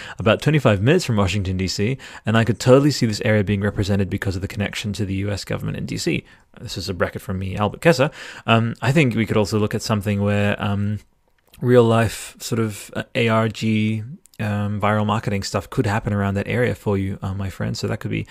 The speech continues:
really cool, and you could end up becoming, like, our sort of on the street, uh, correspondent for any sort of happenings, uh, viral marketing, Death Stranding viral marketing happenings in, in D C, and we'll get you on the show. That would be awesome if anything like that happens.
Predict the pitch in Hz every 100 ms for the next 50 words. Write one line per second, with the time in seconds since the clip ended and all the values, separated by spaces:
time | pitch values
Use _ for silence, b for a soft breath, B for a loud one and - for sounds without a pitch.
0 | B B B 127 127 - 180 123 110 120
1 | - 120 127 - - 113 113 110 113 107
2 | 107 107 - 107 107 113 113 - 120 117
3 | - 110 - 107 - 131 123 - 107 110
4 | - 104 95 90 101 107 101 98 - -
5 | B B B - 107 98 104 104 101 101
6 | - 101 95 98 - 117 117 104 101 101
7 | 98 101 98 98 85 98 - 95 95 101
8 | 95 95 95 95 98 101 131 135 95 87
9 | - - 101 104 - 92 - 120 120 113
10 | 107 104 120 - 92 - 98 98 98 95
11 | 98 98 101 - 107